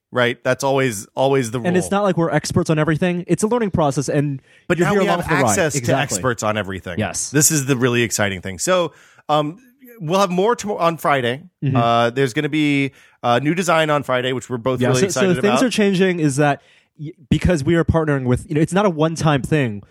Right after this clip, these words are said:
Speaker 2: with
Speaker 1: No.
Speaker 2: Jamie and Adam. We, we're, we're now tied to them.
Speaker 1: Th-, th-, Tested is their site.
Speaker 2: Yeah, so the site will look different. All the old stuff, all the old videos, articles will still be there.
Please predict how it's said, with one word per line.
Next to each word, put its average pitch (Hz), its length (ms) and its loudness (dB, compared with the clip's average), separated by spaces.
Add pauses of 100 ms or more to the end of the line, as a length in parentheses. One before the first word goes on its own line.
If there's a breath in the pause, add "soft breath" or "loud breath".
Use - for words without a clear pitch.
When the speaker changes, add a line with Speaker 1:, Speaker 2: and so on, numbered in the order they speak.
(140 soft breath)
Speaker 2:
with 120 180 0
Speaker 1:
No. 147 100 2
Speaker 2:
Jamie 147 140 0
and 123 80 -2
Adam. 110 280 0 (260 soft breath)
We, 175 140 0
we're, 165 500 0 (160)
we're 139 140 0
now 170 220 0
tied 160 320 0
to 123 80 0
them. 98 280 -8
Speaker 1:
Th-, 131 380 -14
th-, 151 140 -12 (100)
Tested 180 320 0
is 156 140 -4
their 151 160 0
site. 110 320 -4
Speaker 2:
Yeah, 139 280 -2
so 170 380 -2
the 156 120 -2
site 214 220 -2
will 220 140 0
look 190 160 -2
different. 135 320 -6 (960)
All 185 220 0
the 220 80 0
old 175 240 0
stuff, 160 240 0
all 151 100 2
the 147 80 2
old 135 160 0
videos, 220 720 0
articles 160 340 0
will 135 60 4
still 165 240 -2
be 190 100 0
there. 131 240 2